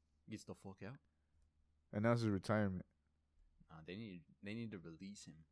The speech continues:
Speaker 1: I don't e-, I don't even see, I don't even see a liable trade that anybody
Speaker 2: Yeah,
Speaker 1: would
Speaker 2: nobody,
Speaker 1: make.
Speaker 2: nobody wants Matt Ryan. He's too old. He's gotta go throwing on though.
Speaker 1: And he's all right. But it doesn't help when his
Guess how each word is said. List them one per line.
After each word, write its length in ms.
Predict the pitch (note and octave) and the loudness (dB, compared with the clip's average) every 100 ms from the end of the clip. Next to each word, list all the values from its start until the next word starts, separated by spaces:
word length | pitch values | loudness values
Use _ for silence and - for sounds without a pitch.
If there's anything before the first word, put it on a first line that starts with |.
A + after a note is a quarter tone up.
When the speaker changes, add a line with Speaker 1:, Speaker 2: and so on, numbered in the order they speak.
| _ _ _ _ _ _ _ _ _ _ _ _ - | _ _ _ _ _ _ _ _ _ _ _ _ -10
Speaker 1:
I 60 | G#2+ | -4
don't 120 | C3 | -4
e-, 100 | B2 - | -4 -4
I 60 | |
don't 100 | C#3 | -4
even 220 | D3+ C3+ A#2 | -4 -6 -8
see, 260 | B2+ B2+ - - | -10 -12 -12 -8
I 80 | |
don't 120 | A2+ B2+ | -6 -6
even 200 | B2 A2 | -6 -10
see 340 | - A#2 G2 _ _ | -10 -10 -12 _ _
a 60 | G#2+ G#2 G2 | -6 -6 -4
liable 440 | G2 G#2 G#2 F#2 F2 | -2 -2 -4 -8 -12
trade 460 | - F#2+ G2 F#2 E2 - | -10 -8 -6 -6 -10 -12
that 60 | G2 | -10
anybody 500 | F#2+ G2 F#2 F2+ D#2 - | -8 -6 -2 -2 -2 2
Speaker 2:
Yeah, 160 | A#2+ | 6
Speaker 1:
would 60 | C3+ | 8
Speaker 2:
nobody, 200 | D#3+ E3 | 10 8
Speaker 1:
make. 60 | D#3 | 8
Speaker 2:
nobody 260 | F3+ D#3 | 6 8
wants 360 | C3 A#2+ G#2 F#2+ | 8 6 4 2
Matt 180 | G2+ F2+ | -2 -2
Ryan. 320 | F2 F2 F2 - _ _ _ _ _ _ - | 0 -2 -4 -8 _ _ _ _ _ _ -16
He's 60 | - | -4
too 120 | A2+ G2 | 0 2
old. 220 | F#2+ F2 F#2 _ _ | 2 0 -10 _ _
He's 80 | A2+ | 6
gotta 160 | C#3 D3 | 8 10
go 80 | B2+ - | 8 6
throwing 300 | B2+ D3 A2+ | 2 2 0
on 160 | G2+ | 0
though. 120 | G2 G#2 _ _ _ _ _ _ - | -4 -8 _ _ _ _ _ _ -18
Speaker 1:
And 80 | F#2 | -14
he's 120 | G2 | -14
all 80 | D#2+ D2 | -14 -14
right. 200 | D#2 D2+ _ _ _ _ _ _ _ _ _ _ _ _ _ _ - | -14 -14 _ _ _ _ _ _ _ _ _ _ _ _ _ _ -10
But 100 | G2 | -8
it 80 | G2 | -6
doesn't 200 | G2+ F#2+ | -6 -6
help 220 | G2 G2 - _ _ _ | -6 -8 -12 _ _ _
when 140 | F#2+ F#2 | -12 -10
his 240 | F2 | -12